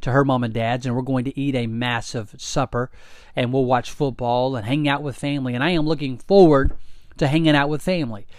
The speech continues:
And I enjoy this time of the year. I enjoy Thanksgiving. I believe that we are doing ourselves a disservice by not teaching our children the importance of being thankful.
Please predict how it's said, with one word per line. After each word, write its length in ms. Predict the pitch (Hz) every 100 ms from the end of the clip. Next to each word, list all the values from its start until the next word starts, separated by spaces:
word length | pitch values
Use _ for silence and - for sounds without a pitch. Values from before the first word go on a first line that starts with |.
| - - - -
And 160 | 120
I 140 | 135 143
enjoy 920 | 143 135 120 151 185 151 127 131 135 - -
this 320 | 131 139 160
time 300 | - 160 156
of 80 | 143
the 100 | 139
year. 240 | 143 147 -
I 100 | 139
enjoy 520 | 160 147 127 170 165
Thanksgiving. 600 | 123 151 147 - 175 123 - - - - - -
I 80 | 151
believe 180 | 185 170
that 100 | 156
we 180 | 175
are 60 | 151
doing 280 | 151 180 165
ourselves 360 | 151 170 170
a 40 | 147
disservice 720 | 135 - 190 196 139 131 - - - - - -
by 140 | 147
not 280 | 151 143 131
teaching 540 | - 208 - 208 202 -
our 280 | 156 143 131
children 680 | - - 233 165 143 123 127 - - -
the 220 | 151 160
importance 960 | 160 139 - - - 247 143 117 - - 156
of 140 | 127
being 240 | 147 131
thankful. 500 | - 123 104 107 -